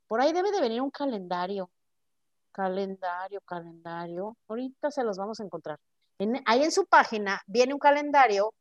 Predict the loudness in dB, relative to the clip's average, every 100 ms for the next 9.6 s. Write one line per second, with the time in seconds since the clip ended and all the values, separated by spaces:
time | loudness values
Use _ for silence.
0 | _ _ _ _ 2 6 8 8 6 _
1 | _ 4 8 8 8 6 6 8 8 6
2 | _ 10 10 12 10 10 10 10 12 12
3 | 12 10 6 -2 -8 -8 -8 _ _ _
4 | _ _ _ _ _ _ _ _ _ _
5 | _ _ _ _ _ _ _ _ _ _
6 | _ _ 2 8 10 10 10 8 6 6
7 | 4 4 4 4 4 2 6 6 6 6
8 | 8 8 6 6 6 6 8 6 8 8
9 | 8 6 0 -4 -12 -20